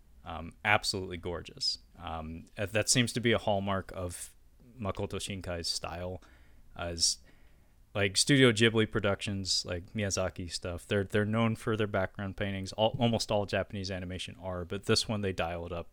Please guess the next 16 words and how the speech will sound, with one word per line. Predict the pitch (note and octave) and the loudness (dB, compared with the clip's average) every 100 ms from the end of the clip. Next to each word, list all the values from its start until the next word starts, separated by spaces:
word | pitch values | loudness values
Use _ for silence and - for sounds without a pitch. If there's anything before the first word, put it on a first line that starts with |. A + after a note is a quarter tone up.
| - | -8
to | G2 F#2 | -6 -6
a, | - | -6
another | F#2 F#2+ F#2 F#2 | -8 -6 -4 -2
level. | F2+ G2+ G#2 - - - - - - | -2 -2 -4 -6 -16 -20 -16 -14 -10
Uh, | F#2 F2 | -4 2
some | - | 4
of | B2+ | 4
the | A#2+ | 4
images | B2 A2 G#2 G#2 | 2 0 0 -2
of | F#2+ | -4
Tokyo | - F#2+ F2 F#2+ F2 | -2 -2 -2 -6 -6
in | |
particular | F2+ E2+ - F2 - E2 | -8 -12 -12 -14 -12 -12
are | |
pretty | - - F#2 E2 - | -10 -8 -8 -10 -14
incredible. | F#2 - D#2+ D#2+ - | -16 -12 -10 -10 -14